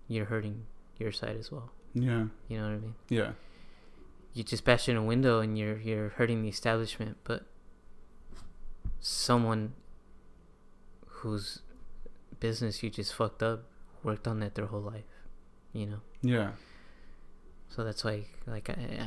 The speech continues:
Speaker 1: I, I always, I, I always go back to st-, like, just stay organized, stay educated, stay in control. That's the best way to go about it. So.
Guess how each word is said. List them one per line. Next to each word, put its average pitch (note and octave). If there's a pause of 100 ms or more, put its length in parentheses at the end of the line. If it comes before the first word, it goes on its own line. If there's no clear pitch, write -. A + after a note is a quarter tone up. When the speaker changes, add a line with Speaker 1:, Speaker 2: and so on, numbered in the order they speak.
(640)
Speaker 1:
I, A#2
I A2+
always, A2 (420)
I, - (200)
I A#2
always A#2
go A#2
back A#2
to G#2
st-, -
like, A2+
just -
stay A2+
organized, G#2+
stay -
educated, G#2+ (240)
stay -
in G#2+
control. - (840)
That's G#2+
the A2
best A2
way A2+
to G#2+
go A2+
about A2+
it. - (920)
So. G#2+